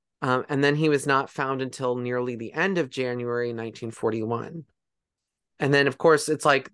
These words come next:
these are the, probably the coldest months in, in that part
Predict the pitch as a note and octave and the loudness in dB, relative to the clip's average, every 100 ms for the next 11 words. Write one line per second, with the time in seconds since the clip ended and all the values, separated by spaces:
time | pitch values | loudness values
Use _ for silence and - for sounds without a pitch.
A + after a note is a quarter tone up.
0 | _ C#3+ D#3 C#3+ - D3 C#3 C3+ C3 - | _ 2 2 2 2 4 4 4 -2 -4
1 | _ _ _ C#3 C3 C3 A#2+ - - B2+ | _ _ _ -4 -2 -4 -6 -6 -2 0
2 | C#3 - C#3 C#3 - - - - _ _ | 0 2 2 2 -2 -16 -18 -20 _ _
3 | _ C3+ B2+ B2 B2 B2 B2 - _ _ | _ 0 0 0 -6 -8 -10 -16 _ _
4 | _ _ _ C3 B2+ A#2+ A#2 B2 - - | _ _ _ -8 -4 -4 -2 -4 -2 4
5 | C3 B2 | 4 4